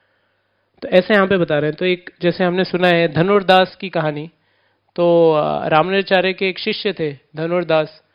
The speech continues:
और वो गृहस्थ आश्रम में थे। और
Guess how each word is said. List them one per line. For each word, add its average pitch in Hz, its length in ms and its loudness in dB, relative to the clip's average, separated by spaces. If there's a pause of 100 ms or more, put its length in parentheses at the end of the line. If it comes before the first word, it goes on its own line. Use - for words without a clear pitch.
(380)
और 165 280 2
वो 180 120 -2
गृहस्थ 196 380 2
आश्रम 180 320 2
में 147 220 -8
थे। 143 120 -14 (760)
और 160 420 2